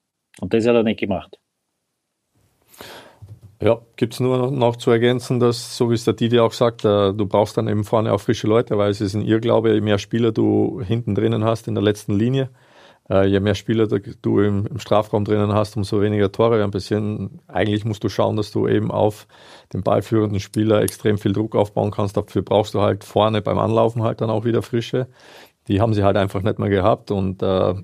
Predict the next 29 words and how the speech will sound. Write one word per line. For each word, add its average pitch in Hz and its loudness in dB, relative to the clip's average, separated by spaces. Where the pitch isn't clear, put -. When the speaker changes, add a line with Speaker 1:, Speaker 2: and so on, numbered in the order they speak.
Speaker 2:
als - -12
Trainer 110 0
bist 120 -2
du 110 4
halt, 95 0
wenn 101 -2
du 101 4
draußen 104 2
sitzt, - -4
äh, 110 0
hat 117 -10
Didi 110 2
richtig 117 -2
gesagt 123 -2
auch, 123 0
als 104 -4
Trainer, 117 -2
du 117 -6
willst - -2
was 123 -2
bewirken, 131 2
du 104 -2
reagierst 110 2
auf 123 -2
etwas, 131 0
was 123 -2
du 107 -2
halt 104 2
siehst. 151 -2